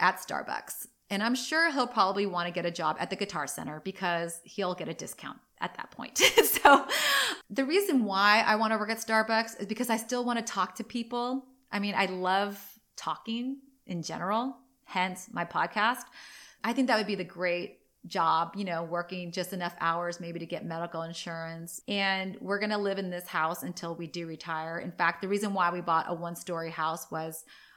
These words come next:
uh, for our parents. The fact that Giancarlo and I don't have kids,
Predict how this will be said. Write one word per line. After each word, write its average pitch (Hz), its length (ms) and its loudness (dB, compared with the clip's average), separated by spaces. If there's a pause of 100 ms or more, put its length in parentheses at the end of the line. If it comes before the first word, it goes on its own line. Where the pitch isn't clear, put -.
(180)
uh, 180 200 6
for - 180 0
our 220 180 6
parents. - 580 -4 (180)
The 202 360 0
fact 262 300 8
that 480 160 0
Giancarlo 220 380 4
and 202 80 0
I 190 80 2
don't 180 300 -6
have 185 300 -2
kids, - 720 -6